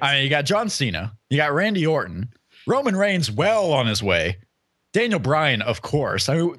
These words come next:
the whole conversation came up because Daniel Bryan on Raw gives this speech about how he's relinquishing the title and no one knows if he's gonna wrestle ever again. And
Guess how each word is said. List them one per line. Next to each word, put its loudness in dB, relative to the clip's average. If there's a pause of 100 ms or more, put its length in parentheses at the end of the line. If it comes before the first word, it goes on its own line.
the 0
whole 2
conversation 0
came 0
up 0
because -2
Daniel 0
Bryan 0
on -2
Raw 0
gives -2
this -2
speech -2
about 0
how 0
he's -6
relinquishing -2
the -2
title -2
and -4
no 0
one -2
knows -2
if -6
he's -4
gonna -2
wrestle 0
ever 0
again. 0
And -10